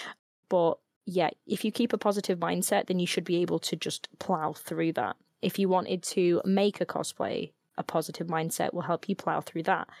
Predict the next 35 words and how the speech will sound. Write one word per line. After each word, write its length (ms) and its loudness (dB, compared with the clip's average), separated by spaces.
Like, 460 0
it's 240 0
not 260 4
about 320 2
saying 320 2
yes 260 2
all 160 6
the 80 0
time, 520 2
because 280 -2
you 120 -2
do 200 -2
need 200 -2
to 100 -6
know 80 2
your 220 2
own 100 0
limits. 580 0
But 120 2
if 160 -2
you 60 2
have 180 2
a 40 -4
positive 540 -2
mindset 560 0
about 400 2
when 160 0
you 80 -2
say 260 -4
no, 460 0
then 180 0
that 160 0
becomes 380 -6
a 40 -4
yes 500 -6